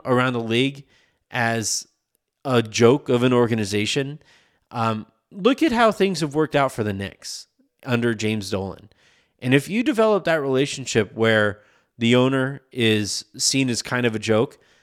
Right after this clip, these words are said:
then that's really hard to turn around as far as reputation goes. And, you know, if the Lakers, again, they, if they keep on doing this whole,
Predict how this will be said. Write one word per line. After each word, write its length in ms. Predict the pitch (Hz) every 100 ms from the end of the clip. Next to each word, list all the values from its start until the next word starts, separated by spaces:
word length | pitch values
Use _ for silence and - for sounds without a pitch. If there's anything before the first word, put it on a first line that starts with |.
| _
then 480 | - 131 135 127 123 - _ _ _ -
that's 280 | 165 170
really 340 | 123 147 175 151
hard 460 | 127 139 117 98 - _ _ _ _ -
to 380 | 123 120 113
turn 300 | 110 - 131
around 560 | 120 117 110 98 92 87 _
as 300 | 110 113 107
far 260 | - 123 120
as 180 | 113 101
reputation 600 | 117 110 107 110 - 98
goes. 380 | 107 98 87 - _ _ _ _
And, 380 | - 117 113 110 - _ _ _
you 100 | -
know, 140 | 143 127
if 100 | -
the 80 | 139
Lakers, 680 | 156 185 185 170 143 - -
again, 480 | 139 127 196 170 143 _ _
they, 120 | 143 147
if 160 | 151
they 120 | 226 233
keep 300 | - 240 226
on 200 | 208 180
doing 260 | 185 185
this 160 | 170 -
whole, 380 | 165 160 147